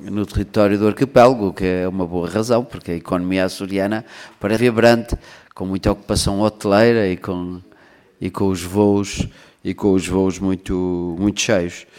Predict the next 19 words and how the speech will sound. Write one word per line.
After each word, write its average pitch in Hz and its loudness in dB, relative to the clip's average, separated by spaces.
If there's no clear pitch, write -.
Mas, 90 -4
hum, 92 -2
iremos 95 -2
então 95 2
com 101 -4
um 107 2
bocadinho 104 -8
de 95 -16
tempo 110 -2
fazer 117 2
essa, 117 2
essa, 113 -2
essa 104 -4
participação. - -2
E 160 4
também 135 4
dizer 110 2
que, 110 2
eh, 98 0